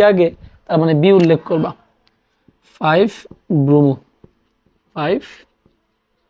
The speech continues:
ব্রোমো। তারপর কি ক্লোরিন, তার মানে দুইয়ের মধ্যে কি আছে? ক্লোরিন আছে, টু ক্লোরো,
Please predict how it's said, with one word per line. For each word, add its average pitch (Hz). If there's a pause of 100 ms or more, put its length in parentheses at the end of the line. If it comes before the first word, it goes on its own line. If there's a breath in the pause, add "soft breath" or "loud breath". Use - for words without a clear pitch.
(520)
ব্রোমো। 156 (680)
তারপর 185
কি 180 (140)
ক্লোরিন, 208 (180)
তার -
মানে 165
দুইয়ের 196
মধ্যে 190
কি 185
আছে? 165
ক্লোরিন 180
আছে, 180 (340)
টু 196 (220)
ক্লোরো, 170